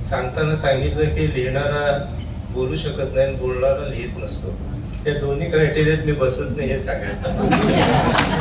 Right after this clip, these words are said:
त्यामुळे ती जबाबदारी दोन्ही पण माझ्याकडे नाही आहे, असं विनोदाचा भाग झाला.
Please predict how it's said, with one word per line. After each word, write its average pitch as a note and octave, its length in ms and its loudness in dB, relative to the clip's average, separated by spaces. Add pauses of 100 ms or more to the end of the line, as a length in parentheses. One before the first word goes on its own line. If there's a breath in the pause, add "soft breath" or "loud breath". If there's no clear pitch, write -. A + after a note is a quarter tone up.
(2750)
त्यामुळे E3+ 380 4
ती F#3 60 2
जबाबदारी E3+ 680 8
दोन्ही D3+ 280 2
पण E3 200 2
माझ्याकडे C3 500 4
नाही A#2 220 -2
आहे, - 120 -2 (3250)
असं - 320 2
विनोदाचा - 800 -2
भाग B2+ 140 -2
झाला. B2+ 440 -2